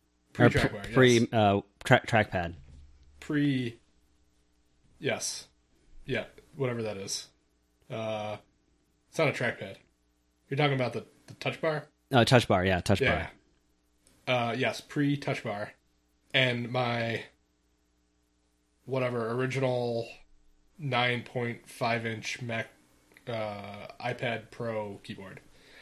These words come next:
Speaker 2: They're all, as far as I know, they're all different, but the letters are all in the same fucking spot.
Speaker 1: <laughs>
Speaker 2: So I don't even care. You just move around and you type.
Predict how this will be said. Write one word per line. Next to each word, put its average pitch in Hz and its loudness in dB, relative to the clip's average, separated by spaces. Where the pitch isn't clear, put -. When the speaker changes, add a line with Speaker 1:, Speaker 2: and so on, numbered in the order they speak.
Speaker 2:
They're - -6
all, 143 2
as 131 -6
far 226 6
as 175 4
I 156 6
know, 131 2
they're 123 0
all 120 0
different, 123 0
but 123 -2
the 120 -4
letters 156 2
are 123 -4
all 135 0
in 120 -10
the 120 -10
same 202 -2
fucking 170 -8
spot. - -4
Speaker 1:
<laughs> 110 0
Speaker 2:
So - -2
I 170 4
don't 180 2
even 151 -2
care. 135 0
You 151 -6
just - -2
move 170 2
around 185 4
and 160 0
you 131 -2
type. - 2